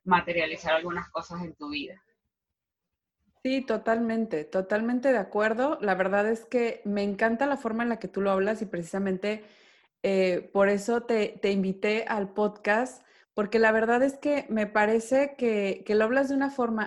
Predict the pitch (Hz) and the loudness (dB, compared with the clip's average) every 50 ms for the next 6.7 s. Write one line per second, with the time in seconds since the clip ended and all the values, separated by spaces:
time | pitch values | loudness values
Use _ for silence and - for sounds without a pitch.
0 | - - 196 196 208 233 254 277 277 277 - - 302 311 370 392 381 - 247 214 | -4 -2 -2 0 2 2 4 4 2 2 -2 -2 -2 -2 -2 -4 -4 -2 -2 -2
1 | 202 - 208 190 - - 226 226 233 233 233 226 220 240 233 - 208 202 202 196 | -2 -4 -6 -6 -6 -4 -4 -2 0 0 -2 -2 -2 -4 -4 -4 -4 -4 -6 -6
2 | 202 - 240 240 - 220 185 - 185 185 202 202 196 196 - 208 220 269 381 - | -6 -6 -6 -4 -4 -6 -4 -2 -2 0 0 -2 -2 -4 -6 -6 -6 -6 -8 -14
3 | _ _ _ _ _ _ _ _ - 202 190 202 202 202 202 190 190 185 - 233 | _ _ _ _ _ _ _ _ -6 -6 -4 -2 -2 -2 -2 -2 -2 -4 -4 -4
4 | 226 214 - 220 214 233 226 - 208 196 190 185 190 185 185 - 214 208 208 202 | -4 -2 -2 -2 -2 -2 -2 -2 -2 0 0 0 -2 -2 -2 -2 -2 -2 -2 -2
5 | - - _ _ _ _ _ - 196 196 202 202 202 202 196 196 - - _ _ | -6 -14 _ _ _ _ _ -6 -4 -2 -2 0 -2 -4 -4 -8 -14 -20 _ _
6 | _ _ - 190 190 196 202 208 220 214 220 - - - | _ _ -6 -2 -2 0 0 0 0 -2 -4 -8 -20 -20